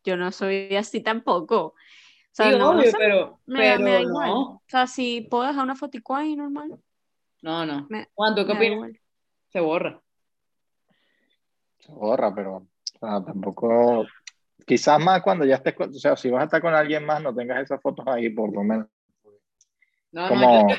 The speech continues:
Speaker 2: yo, yo opino que eso se borra al día siguiente, sépalo.
Speaker 3: Eso, eh, no, eso de
Speaker 1: Pero es que
Speaker 3: borrarlo
Speaker 1: eso
Speaker 3: al
Speaker 1: me
Speaker 3: día
Speaker 1: parece un
Speaker 3: siguiente es
Speaker 1: poco
Speaker 3: demasiado.
Speaker 1: dolido, o sea, la gente que hace eso
Speaker 3: Sí,
Speaker 1: suele ser
Speaker 3: sí,
Speaker 1: como
Speaker 3: es súper
Speaker 1: dolido.
Speaker 3: innece-, o sea, es como que
Speaker 2: Dolida.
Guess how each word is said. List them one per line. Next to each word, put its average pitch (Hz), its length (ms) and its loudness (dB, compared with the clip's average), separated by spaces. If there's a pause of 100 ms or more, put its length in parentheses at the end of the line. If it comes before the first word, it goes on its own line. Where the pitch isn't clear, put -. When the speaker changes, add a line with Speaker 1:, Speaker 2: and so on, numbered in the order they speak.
Speaker 2:
yo, 302 340 6
yo 294 140 4
opino 320 360 0
que 247 80 0
eso 254 80 0
se 269 100 -2
borra 247 300 4
al 247 60 2
día 220 100 -4
siguiente, 196 540 -16
sépalo. 170 500 -10 (440)
Speaker 3:
Eso, 139 400 6
eh, 147 80 0
no, 151 240 6
eso 208 180 2
de 220 80 8
Speaker 1:
Pero 185 120 4
es 135 40 4
que 131 60 -2
Speaker 3:
borrarlo 131 100 0
Speaker 1:
eso - 100 0
Speaker 3:
al 392 60 2
Speaker 1:
me 415 80 4
Speaker 3:
día 381 80 2
Speaker 1:
parece 262 260 0
un 269 60 -4
Speaker 3:
siguiente 220 60 -2
es 185 100 0
Speaker 1:
poco - 60 0
Speaker 3:
demasiado. 220 320 4
Speaker 1:
dolido, 196 240 4
o - 20 -2
sea, 214 180 -4
la 214 120 2
gente 240 260 -2
que 311 60 2
hace 294 220 0
eso 294 140 4
Speaker 3:
Sí, 294 100 4
Speaker 1:
suele 147 240 4
ser 151 140 -2
Speaker 3:
sí, 143 40 0
Speaker 1:
como 143 160 2
Speaker 3:
es 202 80 2
súper 180 60 2 (120)
Speaker 1:
dolido. 170 280 2
Speaker 3:
innece-, 127 400 -6 (100)
o 147 100 2
sea, 165 240 2
es - 60 -2
como 208 200 0
que 196 60 2
Speaker 2:
Dolida. 262 520 2